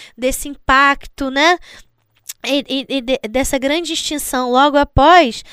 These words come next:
a gente tem concomitantemente a formação dos depósitos petrolíferos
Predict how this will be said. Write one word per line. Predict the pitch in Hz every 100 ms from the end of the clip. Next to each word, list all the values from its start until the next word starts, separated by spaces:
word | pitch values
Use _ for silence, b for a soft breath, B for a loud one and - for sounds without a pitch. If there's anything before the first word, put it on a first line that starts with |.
| B -
a | 269
gente | 320 302 -
tem | 320
concomitantemente | - 392 403 359 330 302 302 - 269 302 381 381 - -
a | 311
formação | - 339 320 311 - 285 294 359 B B B -
dos | 320
depósitos | 311 330 294 294 302 330
petrolíferos | 339 339 349 294 269 - 330 330 -